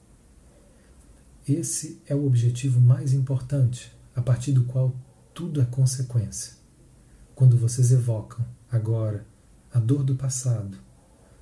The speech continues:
por tanto tempo esquecida, a qual vocês acham que está abrindo feridas em vocês, e descobrem também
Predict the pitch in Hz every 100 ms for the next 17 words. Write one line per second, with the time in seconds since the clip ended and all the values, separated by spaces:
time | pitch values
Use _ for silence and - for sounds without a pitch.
0 | - - - 127 - 170 143 127 143 143
1 | 127 - 139 127 - 139 117 107 - _
2 | _ _ - - - - 120 - 147 135
3 | 123 139 117 107 127 156 - - 143 131
4 | - - - 131 - 135 127 123 151 139
5 | 127 127 131 139 127 123 123 123 - 139
6 | 113 - - - _ _ _ - _ _
7 | - - - - - _ - _ - -
8 | - - - - - - - 131 127 -
9 | - 131 127 123 120 120 113 110 123 135